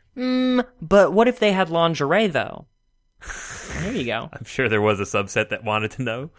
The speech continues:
Speaker 1: Yeah.
Speaker 2: Um,
Speaker 1: Like, why, why doesn't Stump have eyeshadow? Doesn't he want to show off his feminine side? There you go.
Speaker 2: <laughs>
Speaker 1: You're welcome. Picante.
Speaker 2: Yeah, that's, that's another thing. A lot of these theme songs, just,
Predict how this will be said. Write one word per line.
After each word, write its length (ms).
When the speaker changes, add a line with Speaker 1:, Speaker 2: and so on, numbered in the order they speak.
Speaker 1:
Yeah. 260
Speaker 2:
Um, 240
Speaker 1:
Like, 160
why, 200
why 280
doesn't 220
Stump 280
have 140
eyeshadow? 680
Doesn't 240
he 80
want 220
to 80
show 180
off 140
his 140
feminine 360
side? 380
There 160
you 80
go. 140
Speaker 2:
<laughs> 480
Speaker 1:
You're 120
welcome. 300
Picante. 840
Speaker 2:
Yeah, 420
that's, 260
that's 260
another 240
thing. 160
A 80
lot 140
of 80
these 120
theme 200
songs, 340
just, 220